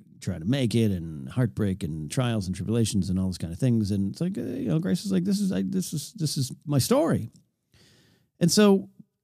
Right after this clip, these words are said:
the ability to take off my own, "I don't like this" hat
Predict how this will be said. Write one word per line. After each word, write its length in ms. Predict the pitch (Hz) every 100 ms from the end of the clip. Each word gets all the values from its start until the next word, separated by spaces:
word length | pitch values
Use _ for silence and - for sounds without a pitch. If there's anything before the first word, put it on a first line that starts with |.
| _ _ -
the 120 | 180
ability 440 | 175 233 277 220 170
to 100 | 135
take 240 | 151 139
off 180 | 131 117
my 260 | 117 110 107
own, 580 | 120 127 127 117 107 95 _ _
"I 60 | 117
don't 180 | 110
like 220 | 95 104 -
this" 200 | 92 -
hat 360 | - 90 82